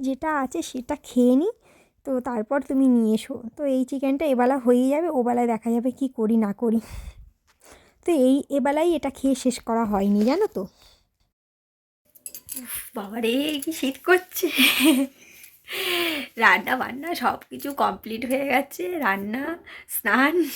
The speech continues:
বাইরে সমস্ত কাজকর্ম কমপ্লিট হয়ে, মানে কথা বেঁধে যাচ্ছে ঠান্ডায়। বাবা, কি শীত করছে। আমাদের দাদাভাই চলে এসেছে, আমি স্নান টান করে এসে শুয়েছিলাম, ও বাইরে ছিল। ও এসে হাত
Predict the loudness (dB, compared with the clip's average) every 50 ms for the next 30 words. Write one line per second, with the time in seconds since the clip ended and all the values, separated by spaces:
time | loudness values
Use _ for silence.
0 | -6 -4 -2 0 0 2 0 0 -2 -2 -2 -2 -2 -2 -2 -4 -4 -6 -6 -8
1 | -12 -12 -10 -8 -8 -8 -6 -6 -6 -6 -4 -4 -4 -4 -2 -2 -2 -2 -2 0
2 | 0 0 0 0 -2 -4 -6 -4 -4 -2 -2 -4 -4 -6 -8 -8 -8 0 2 2
3 | 2 2 2 2 2 0 0 -2 -8 -10 -8 -6 -4 -4 -4 -6 -8 -12 -10 -10
4 | -10 -10 -12 -14 -12 -12 -12 -12 -10 -8 -8 -8 -10 -12 _ _ _ _ -20 -20
5 | -20 _ -20 -20 _ _ _ _ _ _ _ _ _ -8 -6 -4 -2 0 0 2
6 | 0 0 0 -2 -2 -2 -2 -2 0 0 0 -2 -2 -4 -4 -2 -2 -2 0 0
7 | -2 -2 -4 -4 -4 -2 -2 -2 -4 -4 -4 -6 -6 -6 -6 -6 -6 -6 -6 -6
8 | -6 -6 -6 -6 -6 -6 -6 -6 -6 -8 -12 -20 -18 -12 -10 -10 -10 -10 -12 -16
9 | _ -8 -4 0 2 2 2 0 0 -2 -2 -2 -2 -2 -2 -2 -4 -8 -12 -14
10 | -14 -16 -18 -12 -8 -4 -2 0 0 0 0 0 -2 -4 -6 -10